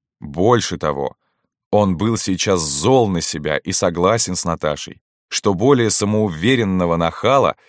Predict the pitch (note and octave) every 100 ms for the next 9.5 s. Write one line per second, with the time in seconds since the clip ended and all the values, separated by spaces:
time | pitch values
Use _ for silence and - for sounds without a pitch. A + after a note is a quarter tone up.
0 | _ _ G2 A2 F#2 F2+ - A2+ F2+ -
1 | - F#2 - E2+ - E2+ D#2 D2 - C2
2 | A#1+ _ _ _ _ _ _ _ _ -
3 | F#2+ D2 A2+ C#3 A2 F2 G#2+ F2+ F2 F#2+
4 | F#2 F2 E2+ D#2 F2+ D#2+ C#2+ - - _
5 | _ _ _ _ _ - - E3 C#3+ -
6 | A2 - E2+ - C3+ B2 G2+ F2 A#2+ G#2+
7 | G2 F2+ E2 D2+ D#2+ E2 C3+ B2 _ _
8 | - G2 F#2 E2+ F#2 G#2+ G2+ G2 F2+ F2+
9 | E2+ D2+ - B1+